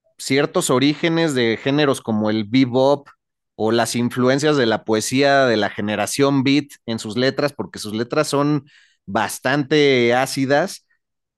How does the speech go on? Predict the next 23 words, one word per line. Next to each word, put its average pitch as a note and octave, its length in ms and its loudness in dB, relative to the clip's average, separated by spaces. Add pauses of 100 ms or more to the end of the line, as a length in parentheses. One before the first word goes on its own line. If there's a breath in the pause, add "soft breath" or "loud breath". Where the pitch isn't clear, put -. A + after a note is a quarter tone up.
(160)
Y B2+ 580 2
algo D#3+ 460 2
curioso D3+ 320 0
que C#3+ 100 -4
tenían D3 340 0
Donald D#3 260 2
Fagen D#3 400 2
y A#2 400 2
Walter C3+ 480 0
Becker D3 460 -2
es C#3 200 -2
que, D#3+ 380 -2 (400)
Walter C3+ 420 0
Becker, C3 320 -2
perdón, C#3 340 0 (300 soft breath)
es - 140 -10
que E3 80 -2
eran D#3+ 160 2
muy E3 240 2
perfeccionistas C#3+ 1040 -2
en A2+ 100 0
el A2+ 140 0
estudio C#3+ 640 0